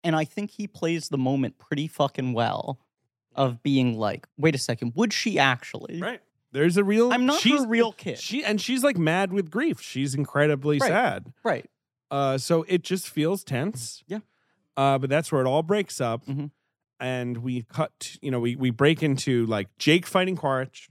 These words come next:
Speaker 1: Mm-hmm.
Speaker 2: right? Where they
Speaker 1: Yes.
Speaker 2: have that kinda like, "All right, let's just fucking do it." Um, and, uh, Neytiri getting stuck with Took as he's, you know, down in the bowels of the ship.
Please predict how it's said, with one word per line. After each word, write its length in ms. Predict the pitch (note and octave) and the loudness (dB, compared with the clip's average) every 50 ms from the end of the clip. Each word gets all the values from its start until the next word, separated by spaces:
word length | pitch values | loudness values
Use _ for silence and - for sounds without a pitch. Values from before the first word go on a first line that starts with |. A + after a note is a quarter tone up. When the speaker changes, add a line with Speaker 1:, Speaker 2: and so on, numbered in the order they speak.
| _ _ C3 | _ _ -14
Speaker 1:
Mm-hmm. 100 | B2+ A2+ | -10 -8
Speaker 2:
right? 200 | A#2 A#2 B2+ - _ | -6 -6 -6 -8 _
Where 140 | - - A#2 | -10 -10 -6
they 60 | A2+ A2+ | -6 -4
Speaker 1:
Yes. 80 | G#2+ A2 | -4 -2
Speaker 2:
have 160 | A#2 A2 G#2 | -2 -2 -2
that 140 | A2+ G#2+ - | -4 -6 -4
kinda 240 | - A#2 G#2+ G#2 | -6 -8 -6 -6
like, 300 | G2+ G2+ G2 F2+ F#2+ - _ - | -6 -6 -6 -6 -8 -12 _ -10
"All 80 | - G2 G2+ | -8 -6 -6
right, 180 | F2+ D#2+ C#2 C2+ | -4 -6 -8 -8
let's 200 | D#2 E2+ E2 - | -8 -8 -8 -8
just 160 | - E2 - | -12 -14 -8
fucking 300 | - F#2 - - F2+ F#2+ E2+ | -8 -8 -8 -6 -8 -8 -6
do 180 | F2 E2 D#2 | -6 -8 -8
it." 140 | C2+ C2+ - _ _ _ - _ _ _ _ _ _ _ _ _ - | -10 -12 -16 _ _ _ -20 _ _ _ _ _ _ _ _ _ -4
Um, 540 | B2+ A#2 G#2+ G#2 G#2 G2+ G2+ G#2 G#2+ A2 - _ _ - - | -2 0 0 0 0 -2 -2 -2 -2 -4 -6 _ _ -6 -4
and, 320 | B2 A#2 A#2 A2+ G#2+ G#2 | -2 0 0 0 0 0
uh, 380 | G#2+ G#2+ G#2+ G#2 G#2 G2+ G2 F#2+ - _ _ _ _ _ _ - - | 0 0 0 0 0 -2 -2 -4 -8 _ _ _ _ _ _ -6 -2
Neytiri 480 | C3 B2+ A#2+ - - D3 D3 C#3+ C3+ | 0 0 0 0 2 2 4 2 2
getting 220 | C3+ C#3 C#3 C3 A2 | 0 -2 -4 -4 -8
stuck 360 | - - - C#3 B2 - - | -6 -2 0 0 0 2 -2
with 120 | C3 A#2 | -6 -4
Took 340 | - - A#2+ A2 G#2 - - - | -4 -4 -4 -4 -4 -6 -16 -14
as 160 | - G2 G2+ - | -12 -12 -10 -8
he's, 140 | A2 G#2 A#2+ | -10 -8 -6
you 100 | A2+ A2 | -4 -4
know, 100 | G2+ G2 | -4 -4
down 320 | F#2+ A#2+ A#2 A2+ A2 G#2+ A2 | -4 -2 0 0 0 0 -2
in 100 | G#2+ G#2 | -2 -2
the 80 | G#2 | -4
bowels 520 | - - A2 G#2 G2+ G#2 G2+ G2 G2+ G2+ G#2+ | -4 -2 0 0 2 0 0 -2 -4 -4 -4
of 60 | G2+ | -4
the 80 | F#2+ | -4
ship. 400 | F#2+ - - G2 F2+ F2+ F2+ _ | -6 -4 -4 -4 -4 -6 -8 _